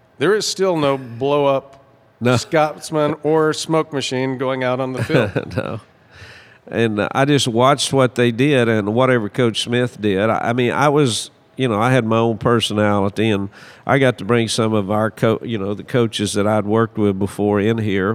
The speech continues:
Speaker 2: but I also inherited some of the coaches that had coached here for quite a while. We did the chants, uh, you know, a lot of things that, that had been traditionally done here. We tried to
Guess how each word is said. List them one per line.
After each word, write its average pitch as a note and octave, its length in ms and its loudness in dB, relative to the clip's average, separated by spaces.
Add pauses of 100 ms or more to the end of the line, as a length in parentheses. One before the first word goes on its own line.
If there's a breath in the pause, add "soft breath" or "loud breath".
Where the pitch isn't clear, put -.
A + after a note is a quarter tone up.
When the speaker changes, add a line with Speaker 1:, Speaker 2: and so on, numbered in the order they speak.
(120)
Speaker 2:
but A#2 120 2
I C3 180 6
also C#3 300 2
inherited A#2 420 0
some G#2 220 -4
of G#2 60 -2
the G#2 80 -2
coaches G#2+ 460 -2
that F#2+ 160 0
had F2 220 -4
coached - 340 -2
here G2 140 -2
for - 160 -16
quite G2+ 260 0
a F2 40 -2
while. F#2+ 340 -4 (880 loud breath)
We A#2 100 0
did A2+ 240 4
the G#2 100 -4
chants, C3 800 0 (260)
uh, F#2+ 480 -4 (420)
you G#2+ 240 -2
know, G2 100 0
a F#2+ 60 -2
lot A#2+ 220 2
of A2+ 80 -2
things A#2+ 460 0 (100)
that, G2 240 0 (180)
that G#2 200 0
had G#2+ 200 0
been A2 180 0
traditionally A2+ 540 0
done A#2 260 2
here. A#2+ 160 4
We A2 160 4
tried G#2+ 420 2
to G2+ 100 -2